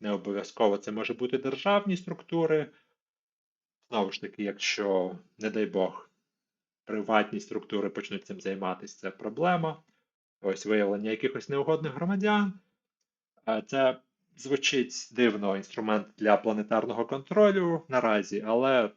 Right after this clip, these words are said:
знову ж таки, якщо це буде мати масштаби досить великі і воно буде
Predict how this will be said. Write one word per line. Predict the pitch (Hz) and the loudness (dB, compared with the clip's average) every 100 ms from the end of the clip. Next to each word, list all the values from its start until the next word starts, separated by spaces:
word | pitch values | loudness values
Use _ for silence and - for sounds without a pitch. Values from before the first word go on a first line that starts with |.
| _ - | _ -6
знову | 113 104 | -4 -2
ж | |
таки, | - 104 | -2 -4
якщо | - - 120 107 | -4 -4 -2 -2
це | - 117 110 104 95 _ _ _ _ _ _ _ _ _ _ _ _ _ _ _ | -4 -2 0 0 -4 _ _ _ _ _ _ _ _ _ _ _ _ _ _ _
буде | 110 120 117 107 | -4 -2 0 2
мати | 104 101 104 95 - _ | 2 2 -2 -8 -10 _
масштаби | 101 107 - 110 101 95 92 90 _ _ _ _ _ - | -8 -8 -2 2 2 0 -8 -10 _ _ _ _ _ 0
досить | 117 123 120 | 0 0 -6
великі | 113 117 113 - | -4 -2 -2 -4
і | 101 - 101 101 95 95 - - | -6 -6 -8 -6 -4 -6 -10 -6
воно | 104 101 | -2 -2
буде | 95 101 98 95 98 | -2 -4 0 0 -4